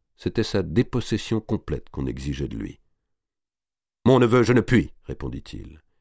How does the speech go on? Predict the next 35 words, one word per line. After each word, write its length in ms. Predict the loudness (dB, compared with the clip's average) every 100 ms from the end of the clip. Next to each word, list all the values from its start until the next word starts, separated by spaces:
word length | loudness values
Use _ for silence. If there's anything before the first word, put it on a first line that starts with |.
| _ _ _ 2
Il 120 | 6
me 100 | 6
faut 140 | 4
faire 180 | 4 4
mettre 240 | 4 4 2
les 80 |
comptes 220 | 4 4 4
honnêtes. » « 540 | 2 -2 -12 -14 -16 _ _ _ _ _ _ _ -2
Je 180 | 2
me 180 | 4 2
défends 400 | 2 0 0 -4
bien, 180 | 2 4
mon 140 | 6
oncle, 260 | 4 2 -2
de 120 | -2
douter 420 | -2 -4 2 4
de 80 | 4
leur 200 | 0 0
netteté, » 680 | 0 0 -2 2 4 4 -2 _ _
dit 100 | -10
Philippe 440 | -6 -6 -4 -4 -4
avec 260 | -4 -6
une 100 | -4
ironie 360 | -2 0 0 0
à 60 | -2
peine 220 | -6 -6
perceptible. « 840 | -8 -10 -12 -14 -14 -14 -16 -20 _ _ _ _ _ _ _ _ 2
Gardez-moi 560 | 2 6 6 6 6
de 60 | 4
vous 120 | 2
faire 220 | 0 2
l'injure 580 | 2 2 0 0 2 0
d'en 160 | -2 -2
demander 360 | -2 -2 -2
l'examen. 640 | -4 -6 -6 -8 -6 -8